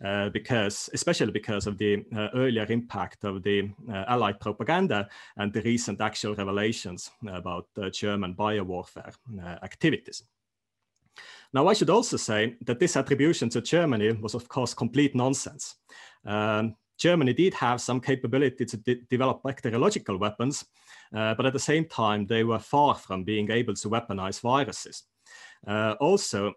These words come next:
if anything, Germany was more affected by the pandemic than the Allies, because Germany had planned to undertake a series of major offensives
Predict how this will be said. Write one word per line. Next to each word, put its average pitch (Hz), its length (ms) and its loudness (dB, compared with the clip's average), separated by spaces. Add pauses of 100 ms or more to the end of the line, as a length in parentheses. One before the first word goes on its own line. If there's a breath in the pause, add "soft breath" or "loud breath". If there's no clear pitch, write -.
if 120 200 -4
anything, 123 400 0
Germany 143 340 2
was 117 220 0
more 139 160 2
affected 120 500 -4
by 95 120 -2
the 90 100 -6
pandemic 98 460 -6
than 101 160 -4
the 110 80 -2
Allies, 92 500 -2
because - 380 -10
Germany 117 360 0
had 101 160 -8
planned 113 360 0
to 107 160 -4
undertake 107 440 -4
a 107 40 -14
series 123 400 -2
of 110 120 -10
major 117 320 -2
offensives 110 680 -6